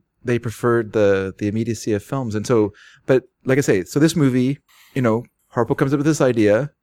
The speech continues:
goes to his friend Ben Hecht, who he is longtime, long-term friends with, had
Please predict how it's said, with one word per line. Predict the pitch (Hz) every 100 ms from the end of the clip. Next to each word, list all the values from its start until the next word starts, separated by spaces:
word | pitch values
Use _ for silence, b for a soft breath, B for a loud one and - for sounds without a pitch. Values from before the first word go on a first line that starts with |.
| -
goes | 107 104
to | 135
his |
friend | - 127 127
Ben | 135 131
Hecht, | 117 117 - -
who | 117
he | 107
is | 117 - -
longtime, | 101 104 143 143 -
long-term | 98 113 - 151
friends | 113 107 113
with, | 147
had | 127 -